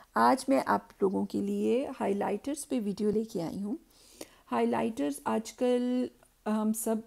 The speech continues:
लगाते हैं, हाइलाइटर्स का बहुत ज़्यादा आप सब जानते हैं कि बहुत ज़्यादा ट्रेंड है। हाइलाइटर्स क्या होता है वो भी आप सब जानते हैं कि फाउंडेशन के बाद, अम, स-, हम फेस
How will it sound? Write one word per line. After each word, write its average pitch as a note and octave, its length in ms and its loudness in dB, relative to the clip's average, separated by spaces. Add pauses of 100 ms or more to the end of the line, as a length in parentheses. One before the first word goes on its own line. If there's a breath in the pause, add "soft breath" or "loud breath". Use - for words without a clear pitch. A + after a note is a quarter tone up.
(320)
लगाते G#3+ 500 2
हैं, A#3 220 -2
हाइलाइटर्स G3+ 500 -2
का - 120 -2
बहुत F#3+ 260 -2
ज़्यादा G3 320 2
आप G#3+ 120 2
सब G3 180 -2
जानते G3+ 340 -2
हैं G#3 100 0
कि G#3 60 -2
बहुत F#3+ 220 0
ज़्यादा G3 220 0
ट्रेंड G#3+ 400 0
है। A#3 220 0 (560 loud breath)
हाइलाइटर्स A#3 760 4 (100)
क्या G#3 120 8
होता A#3 340 4
है A#3 160 2
वो G#3+ 160 2
भी G#3 140 2
आप G#3 140 6
सब G#3+ 200 2
जानते G#3 400 2
हैं G#3+ 240 0
कि G3+ 180 0
फाउंडेशन G3 580 -2
के G#3+ 120 2
बाद, G3+ 280 4 (500 soft breath)
अम, G3 560 2
स-, - 380 -8
हम G#3 300 2
फेस G3+ 360 2